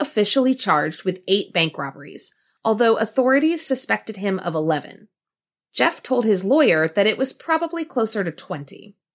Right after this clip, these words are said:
Just a few days into the trial, Jeff's mother noticed that her son was acting oddly. She pulled his lawyer aside and told him that she thought Jeff might try to make a run for it.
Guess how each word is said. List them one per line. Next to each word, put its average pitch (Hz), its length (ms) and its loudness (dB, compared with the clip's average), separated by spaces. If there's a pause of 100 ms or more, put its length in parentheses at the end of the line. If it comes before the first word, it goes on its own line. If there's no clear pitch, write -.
(920)
Just 320 220 2
a 415 60 2
few 262 280 2
days 247 260 2
into 190 240 0
the 220 100 -2
trial, 147 540 0 (280)
Jeff's 262 340 0
mother 185 340 2
noticed 165 500 2
that - 120 -6
her 220 120 -6
son 196 400 -2
was 214 180 -6
acting 165 340 -8
oddly. 147 520 -14 (540)
She - 200 -2
pulled 269 320 0
his 311 200 -2
lawyer 214 260 4
aside 143 640 0
and 190 140 -2
told 233 240 -2
him 165 280 -2
that - 120 -8
she - 180 -6
thought 277 340 -2
Jeff 202 320 0
might 180 260 -2
try 165 180 -2
to 165 80 -2
make 151 180 -4
a 147 60 -8
run 151 240 -2
for 139 260 -6
it. - 140 -20